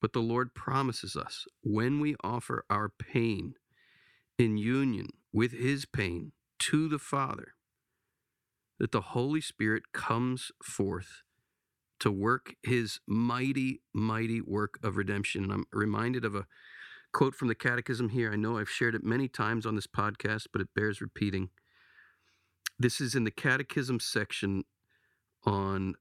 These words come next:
the Our Father, "Forgive us our trespasses as we forgive those who trespass against us."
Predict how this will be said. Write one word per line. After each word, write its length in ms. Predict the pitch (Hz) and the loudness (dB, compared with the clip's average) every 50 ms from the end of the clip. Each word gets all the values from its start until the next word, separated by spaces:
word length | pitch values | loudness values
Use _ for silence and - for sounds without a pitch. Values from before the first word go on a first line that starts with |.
| - - - | -12 -10 -4
the 160 | 98 98 92 | -2 0 2
Our 160 | 95 110 123 | 2 2 0
Father, 680 | - - 113 104 98 98 95 98 98 98 98 123 - _ _ _ - - | 0 -2 -2 0 0 0 -2 -2 -4 -4 -4 -6 -10 _ _ _ -16 -10
"Forgive 320 | - - 123 101 120 113 | 2 2 4 4 4 0
us 140 | 120 - - | 0 -2 -2
our 80 | 120 107 | -2 -4
trespasses 720 | - - 117 107 - - - 101 98 95 - 104 98 - - | -2 -2 -2 -2 -2 -2 -2 -2 -2 -2 -4 -6 -6 -6 -4
as 260 | - 101 110 117 113 117 | -2 -2 0 0 -2 -2
we 100 | 123 117 | -4 -2
forgive 380 | - 120 113 110 110 104 98 | 0 -2 -2 0 -2 -2 -2
those 240 | 98 101 98 98 - | -2 -2 -2 -4 -6
who 60 | 95 | -8
trespass 500 | - - 95 95 - - - 92 98 - | -4 -2 -2 -2 -2 -6 -6 -6 -6 -4
against 320 | - 98 95 98 - - - | -4 -4 -4 -4 -6 -6 -6
us." 220 | - - - - | -8 -8 -8 -14